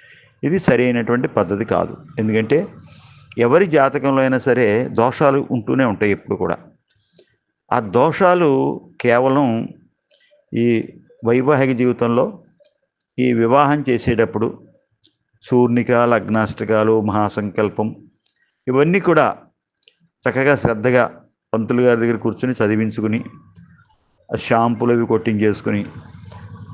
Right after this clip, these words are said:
అవసరం లేనివన్నీ తలంబ్రాల్లో పోసి అక్కర్లేని ఫోటోలు తీయించి ఆ విధంగా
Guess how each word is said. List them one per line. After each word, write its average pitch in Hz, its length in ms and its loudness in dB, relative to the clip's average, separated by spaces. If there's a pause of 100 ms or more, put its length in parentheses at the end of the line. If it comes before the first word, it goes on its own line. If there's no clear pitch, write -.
(100)
అవసరం 117 320 2
లేనివన్నీ 110 360 0
తలంబ్రాల్లో 110 580 2
పోసి 101 500 -4 (580)
అక్కర్లేని 113 480 -2
ఫోటోలు 110 360 -2
తీయించి 95 500 -8 (1160)
ఆ 139 120 4
విధంగా 147 580 0